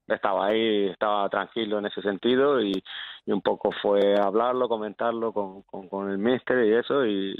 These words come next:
y, y tomar la decisión sin, sin ningún tipo, ya te digo, de, de, de, de, de exigencia de nada, ¿no?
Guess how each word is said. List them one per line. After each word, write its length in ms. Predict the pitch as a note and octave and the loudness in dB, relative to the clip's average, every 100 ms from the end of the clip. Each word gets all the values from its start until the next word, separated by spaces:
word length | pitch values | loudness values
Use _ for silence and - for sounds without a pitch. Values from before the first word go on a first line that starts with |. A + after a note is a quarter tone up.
| - | -10
y, 360 | - G2 F#2+ F2+ | -2 0 2 0
y 40 | |
tomar 240 | - G2 G2+ | 0 0 2
la 80 | G2+ | 2
decisión 560 | F#2+ F#2+ G#2+ G#2+ G#2 | 2 2 2 0 -2
sin, 320 | G2+ G2 F2+ | -4 -4 -6
sin 200 | G2 A2 | -4 0
ningún 340 | G#2 G#2+ G#2+ G2+ - | 2 2 0 -2 -4
tipo, 360 | A#2+ - G#2+ | -2 0 2
ya 120 | G2+ | 2
te 100 | G2 | 2
digo, 180 | G2 F#2+ | 0 0
de, 260 | F#2 F2+ F#2 - - - - - | 2 0 -2 -6 -8 -8 -10 -4
de, 140 | - | 0
de, 720 | G2 G2 G2+ G2+ G2+ G2+ G2+ | 2 4 4 4 2 2 2
de, 200 | G2 G2 | 2 2
de 120 | F#2+ G#2 | 2 0
exigencia 560 | - G#2 A#2 B2+ C3 | 0 0 2 0 0
de 120 | A2+ G#2 | 0 0
nada, 300 | A#2+ A2+ G#2 | -2 -2 -4
¿no? 240 | A#2+ C3+ | -6 -6